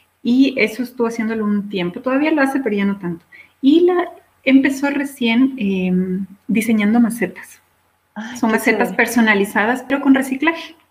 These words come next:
Speaker 1: con,
Speaker 2: Ah,
Speaker 1: con
Speaker 2: ya.
Speaker 1: cosas recicladas. Aquí al lado tengo un par de, por ejemplo, todas estas cositas que uno bota a la basura,
Speaker 2: Ajá.
Speaker 1: para ella, para ella es oro.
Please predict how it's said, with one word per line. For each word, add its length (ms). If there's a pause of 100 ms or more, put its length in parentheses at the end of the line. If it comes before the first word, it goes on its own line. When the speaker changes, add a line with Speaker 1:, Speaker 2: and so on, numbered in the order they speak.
(420)
Speaker 1:
con, 120
Speaker 2:
Ah, 400
Speaker 1:
con 140
Speaker 2:
ya. 60
Speaker 1:
cosas 240
recicladas. 500 (100)
Aquí 240
al 80
lado 240
tengo 200
un 140
par 160
de, 160 (380)
por 100
ejemplo, 300
todas 240
estas 260
cositas 420
que 300
uno 220
bota 220
a 40
la 80
basura, 540 (180)
Speaker 2:
Ajá. 240
Speaker 1:
para 160
ella, 380
para 160
ella 160
es 100
oro. 400